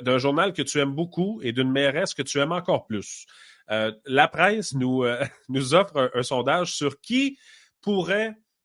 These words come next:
euh, être le candidat ou la candidate contre Valérie Plante, parce que pour les gens qui ne savent pas, Jeff a été conseiller municipal à Montréal pendant deux mandats sous, euh, Pierre Bourque, euh, fin des années quatre-vingt-dix, je me trompe pas. Euh,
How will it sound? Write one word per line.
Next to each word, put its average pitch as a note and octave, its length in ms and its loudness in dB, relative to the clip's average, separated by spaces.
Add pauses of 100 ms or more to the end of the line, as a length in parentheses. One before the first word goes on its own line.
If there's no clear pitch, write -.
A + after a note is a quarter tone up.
(200)
euh, B2+ 320 0
être E3+ 480 0
le C#3 280 2
candidat D#3 440 2
ou F3+ 60 4
la C#3 120 4
candidate C3 520 -2
contre F3+ 240 0
Valérie A#2 280 -2
Plante, F3 280 -6
parce A2+ 140 -6
que B2+ 60 -6
pour A#2 160 -4
les A2+ 120 0
gens C#3 160 -2
qui - 120 -18
ne G#2+ 40 -10
savent G#2+ 280 -2
pas, E3+ 140 0
Jeff C3+ 280 -4
a A2+ 120 -6
été C#3 320 -4 (280)
conseiller B2+ 320 0
municipal B2+ 420 -2
à A#2+ 60 0
Montréal G#2+ 440 0
pendant G#2+ 240 -2
deux A#2+ 160 -4
mandats A2+ 440 -2
sous, A2+ 360 -6
euh, G2+ 60 -4
Pierre G#2 260 -4
Bourque, B2 420 -6
euh, G2+ 400 -4
fin B2 100 -4
des A#2 180 -4
années A#2 100 -4
quatre-vingt-dix, G#2 560 -6
je - 120 -14
me G#2+ 60 -8
trompe G2 240 -12
pas. E3+ 140 -10 (600)
Euh, C3 280 6